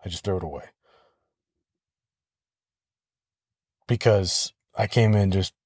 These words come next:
talking about myself, right? Um, so if I walk, uh, walk away like that, then we're losing a chance. And maybe you say, "Well, somebody has to speak first." But what I'm saying is, if it has to be you,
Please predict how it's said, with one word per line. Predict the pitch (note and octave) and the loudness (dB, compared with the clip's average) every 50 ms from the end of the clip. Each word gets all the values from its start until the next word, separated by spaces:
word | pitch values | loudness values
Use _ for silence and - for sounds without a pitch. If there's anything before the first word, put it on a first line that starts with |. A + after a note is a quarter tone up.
| _ - - | _ -8 -6
talking | - - G2+ F#2 - F#2 | -4 -2 -2 -2 -4 -4
about | F2 E2 | -4 -4
myself, | D#2 D#2+ - - D#2+ D#2+ - - - | -4 -4 -6 -6 -6 -8 -10 -12 -8
right? | - F2+ F#2 F2+ - _ _ _ _ - - - - - - - - _ _ _ _ _ _ | -6 -6 -6 -6 -8 _ _ _ _ -20 -20 -20 -20 -20 -20 -20 -20 _ _ _ _ _ _
Um, | - A2+ G#2 F#2 E2+ E2 D#2 D#2 D2 - _ _ _ _ _ _ _ _ _ _ _ _ _ _ _ _ _ _ _ _ | 0 2 2 2 2 -2 -6 -10 -12 -14 _ _ _ _ _ _ _ _ _ _ _ _ _ _ _ _ _ _ _ _
so | - - | -6 -2
if | C3+ F3 | 2 4
I | G#3 | 4
walk, | G3 C#3+ A#2+ C3 C3+ C#3 - - | 6 6 6 6 6 4 0 -8
uh, | C3+ B2 _ _ _ _ - - A#2 B2 A#2+ - | -12 -12 _ _ _ _ -4 2 2 2 4 4
walk | B2+ C3 C3 - - | 4 2 2 2 0
away | B2 B2 B2 B2 A#2+ | 0 0 0 0 0
like | A2+ A#2 A2 G#2+ F2 | 0 -2 -2 -2 0
that, | F2 B2+ C3 B2 A2 E2+ | 2 4 4 4 2 0
then | G#2+ G#2 F#2+ G2 F2+ _ _ _ _ _ _ _ _ _ _ _ _ _ _ _ _ _ _ - | -4 -8 -8 -10 -14 _ _ _ _ _ _ _ _ _ _ _ _ _ _ _ _ _ _ -6
we're | A2 A2+ | -2 0
losing | B2 B2 A#2+ A#2 | 0 2 0 0
a | A2 | -2
chance. | G#2 - - - D3+ - | 0 0 2 2 2 0
And | B2 B2+ G#2+ A2+ | -2 -4 -4 -2
maybe | C3+ C#3+ D3 C#3 | -2 -2 -2 -2
you | C3+ C#3 B2+ | -4 -4 -2
say, | - - C#3+ | 0 0 2
"Well, | B2+ B2+ C3 B2+ | 4 4 4 4
somebody | - - F3+ F#3+ G#3 G3 C#3+ | 4 2 0 0 0 0 0
has | A2 F#2+ F2+ - | 0 0 -2 -2
to | - E2+ | -4 -6
speak | - - - F2+ E2 - | -6 -8 -8 -12 -18 -16
first." | - E2 E2+ G2 A2+ - - - - _ _ _ _ - - _ _ _ _ _ _ _ _ _ _ _ _ _ _ _ _ _ _ _ _ _ _ _ _ _ _ _ _ _ _ _ _ _ _ _ _ _ | -16 -14 -12 -12 -12 -12 -14 -16 -18 _ _ _ _ -20 -20 _ _ _ _ _ _ _ _ _ _ _ _ _ _ _ _ _ _ _ _ _ _ _ _ _ _ _ _ _ _ _ _ _ _ _ _ _
But | - B2+ C#3 C#3 C3 - - | -4 -2 -2 -2 -2 -2 -2
what | C#3+ C3+ | 0 2
I'm | D#3 E3+ | 2 2
saying | D#3+ E3 D3 B2 | 2 0 0 0
is, | A2+ G#2 | -2 -4
if | A2+ G2+ A#2+ | -4 -4 -4
it | A2 | -4
has | - - C3+ C#3 C3 - | 2 2 2 2 2 0
to | - A#2+ | -8 -8
be | G2+ G2+ | -8 -8
you, | G2 A2 D3 D3+ B2+ G#2 G#2+ B2 A#2+ | -8 -4 -4 -4 -4 -4 -6 -10 -12